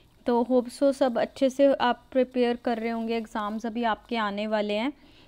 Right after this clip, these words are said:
तो इसमें आज के लेक्चर में हम एमएचआई थ्री जो आपका सेकेंड ईयर का कोर्स है हिस्टोरियोग्राफी का, ठीक है, उसके एक और इम्पॉर्टेंट टॉपिक की बात करेंगे।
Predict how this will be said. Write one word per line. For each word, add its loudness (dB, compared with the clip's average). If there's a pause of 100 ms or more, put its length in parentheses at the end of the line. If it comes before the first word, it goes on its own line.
(220)
तो 6 (120)
इसमें 2
आज 4
के -2
लेक्चर 0
में 4
हम 2 (120)
एमएचआई 2
थ्री 0
जो 0
आपका 0
सेकेंड 0
ईयर 2
का 0
कोर्स -2
है 2
हिस्टोरियोग्राफी -4
का, -2 (400)
ठीक -2
है, 6
उसके -2
एक -2
और 6
इम्पॉर्टेंट 2
टॉपिक -2
की -6
बात -4
करेंगे। -4